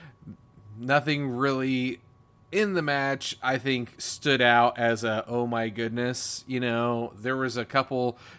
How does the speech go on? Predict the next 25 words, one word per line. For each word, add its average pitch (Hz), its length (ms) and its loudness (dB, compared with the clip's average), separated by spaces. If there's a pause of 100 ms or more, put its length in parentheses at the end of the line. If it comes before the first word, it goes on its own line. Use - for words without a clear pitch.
(120)
decent 135 380 -2
moves 127 480 0
here 131 180 2
and 120 120 0
there. 120 520 2 (360)
Powerbomb 131 640 4
here, 123 500 0
you 120 160 -4
know, 113 500 -2 (380)
buckshot 127 680 0
lariat 123 520 2
there, 117 540 2
you 117 200 -2
know. 110 500 -2 (680)
But 147 280 4 (360)
overall, 170 640 4
it 147 60 -2
was 143 100 -2
a - 20 -6
solid 139 320 6
match. 104 400 -2
But 127 160 -4
the 131 80 -6
thing 190 280 0
is, 180 400 0